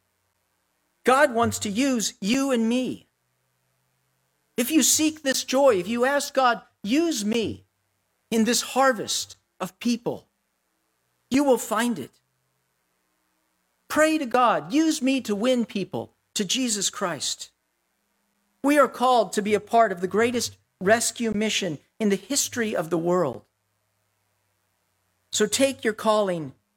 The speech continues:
and your commission seriously and enter into your Father's joy. For true satisfaction comes when we die to ourselves and live to the will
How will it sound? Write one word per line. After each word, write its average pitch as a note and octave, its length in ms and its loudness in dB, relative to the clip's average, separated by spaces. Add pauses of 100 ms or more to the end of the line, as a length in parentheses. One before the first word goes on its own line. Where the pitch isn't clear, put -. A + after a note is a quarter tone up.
(120)
and F#3+ 240 0
your G3+ 200 4
commission F3 680 -4 (280)
seriously D#3+ 800 -2 (140)
and G3+ 200 -2
enter B3+ 440 -2
into G#3+ 480 -4
your D3+ 260 -2
Father's C#3+ 640 -4 (340)
joy. A2 440 -6 (1900)
For C4+ 100 2
true D4 380 -2
satisfaction G#3+ 1000 -2
comes C3 640 -6 (920)
when G3 160 0
we F3+ 100 -2
die G3 320 2
to A3+ 160 -2
ourselves C#3 800 -6 (680)
and E3 240 -4
live F3+ 340 0 (220)
to D#3+ 100 -6
the D3+ 120 -2
will C#3 440 -2